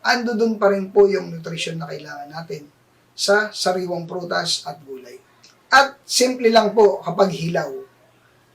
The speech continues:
andiyan po kasi yung nutrisyon na marami. Example, yung okra. Yung isang okra na hilaw,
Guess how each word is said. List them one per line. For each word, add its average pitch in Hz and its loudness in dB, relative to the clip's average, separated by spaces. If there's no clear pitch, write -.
andiyan 214 4
po 202 6
kasi 190 4
yung 180 -2
nutrisyon 175 -2
na 165 -10
marami. 160 -10
Example, 214 4
yung 262 4
okra. 220 2
Yung 339 -2
isang 302 2
okra 190 2
na 185 -2
hilaw, 170 2